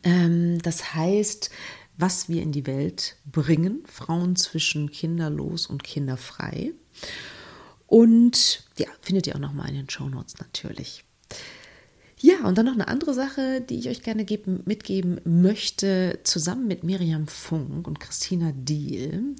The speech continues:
habe ich ja schon mal eine Folge gemacht, ähm, die kinderlose Frauenrunde. Und eine zweite Folge gibt es auf meinem YouTube-Kanal, wer da einmal zuhören möchte. Das war ein Facebook Live. Und, ähm, genau, mein,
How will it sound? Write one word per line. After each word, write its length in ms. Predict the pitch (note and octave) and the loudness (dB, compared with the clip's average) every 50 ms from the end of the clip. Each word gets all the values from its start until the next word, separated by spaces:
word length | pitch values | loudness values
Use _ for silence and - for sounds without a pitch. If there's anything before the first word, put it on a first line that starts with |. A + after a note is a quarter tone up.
| - - - | -12 -8 -8
habe 160 | - - - | -8 -6 -6
ich 140 | - - - | -8 -6 -4
ja 80 | F3+ | -4
schon 260 | D#3+ - - F3 F#3 F#3 | -4 -2 -2 -2 -2 -2
mal 160 | F#3+ F3 - - | -2 -4 -6 -6
eine 320 | D#3 D3+ D3+ D3+ D3 D3+ | -6 -4 -2 -2 -2 -2
Folge 460 | D3 - - - - F3 F#3 G#3+ G3+ F#3 E3 E3+ | -4 -6 -12 -4 -4 -2 -2 -2 -4 -4 -4 -4
gemacht, 600 | D#3+ D3 D3+ E3 E3 - - - - - - - | -2 -2 -4 -4 -6 -10 -16 -12 -12 -12 -10 -8
ähm, 520 | - D3 D3 D3 D3 D3 D3+ D3 D3 D3 - - - - | -6 -4 -4 -2 -2 -2 -2 -2 -4 -4 -6 -10 -10 -6
die 80 | - - | -6 -6
kinderlose 480 | - - - E3+ F3 D#3 D3 C#3+ C#3 C#3+ | -2 -2 0 0 0 0 -2 -4 -6 -6
Frauenrunde. 720 | - - - B2+ G#2+ G#2 G#2 - B2+ B2+ - - E3 C4+ C#4+ - - - - - - - - - - - - - - - - - | -10 -10 -8 -6 -6 -6 -6 -4 -4 -4 -2 -2 -4 -4 -6 -10 -16 -14 -12 -12 -12 -12 -12 -12 -12 -10 -10 -10 -10 -10 -12 -4
Und 280 | - F#3 G#3+ G#3+ - - | 2 6 6 6 6 4
eine 140 | - - G#3+ | 0 0 0
zweite 460 | - - A#3+ B3+ C#4 - C4 - - | 2 2 2 2 2 0 0 -2 -2
Folge 760 | - - - - F3 D#3 E3+ E3+ D#3+ C#3 C#3 D3 F3+ A3+ A#3+ | -8 -10 0 4 4 6 6 6 4 2 2 0 0 -4 -4
gibt 400 | A#3+ - - A3 A3 - - - | -6 -4 -4 -4 -4 -4 -4 -4
es 300 | G3+ F#3 F#3 - - - _ | -4 -2 -2 -8 -12 -14 _
auf 400 | - - D#3 D#3+ E3 E3 - - | -6 -2 -2 -2 -2 -4 -6 -6
meinem 320 | - D3 D3+ D#3+ E3 E3 E3 | -4 -2 0 0 2 2 0
YouTube-Kanal, 1040 | D#3+ C#3+ F3+ B3 C#4+ - - - - - - - - A2+ - - - - B2 C3 C#3 | 2 2 2 0 0 0 -4 -6 -6 -6 -6 -10 -10 -8 -8 -8 -8 -8 -8 -8 -8
wer 100 | C#3 C#3 | -6 -6
da 60 | C#3 B2 | -6 -4
einmal 280 | - D3 D#3 D#3 D3+ | -4 -2 -2 -2 0
zuhören 480 | - - - G#3+ F#3+ E3 D3 C#3+ C#3+ C#3 | -2 0 0 2 2 2 0 0 -2 -4
möchte. 280 | C3+ D3 D3 - - | -6 -6 -8 -8 -6
Das 160 | F3 D#3 - - | -6 -6 -6 -4
war 60 | D#3+ | -2
ein 280 | E3 E3+ E3 D#3+ D3+ - D#3+ | -2 0 0 -2 -2 -6 -12
Facebook 520 | - - G3+ G3+ - - - F3 E3+ E3+ - | -8 -6 -6 -4 -4 -6 -8 -8 -10 -6 -6
Live. 580 | C#3+ B2+ B2+ C3+ D#3+ G3 A#3 - - - - - - - - - - - - - - - - - - - - | -8 -6 -6 -6 -6 -6 -8 -10 -18 -20 -20 -20 -20 -20 -18 -18 -18 -16 -18 -18 -18 -20 -20 -20 -20 -20 -12
Und, 580 | _ - F#3+ F#3 F#3 F#3 F3+ F#3 F#3 - - - - | _ 4 6 6 8 8 8 6 6 4 0 -2 -2
ähm, 440 | - D#3+ D#3 D#3+ D#3+ D#3+ D#3 D#3 D#3+ | -2 0 0 2 2 2 0 0 2
genau, 240 | E3+ E4+ C#4+ - - | 2 2 2 2 0
mein, 160 | - F3+ F#3 | 0 -2 -4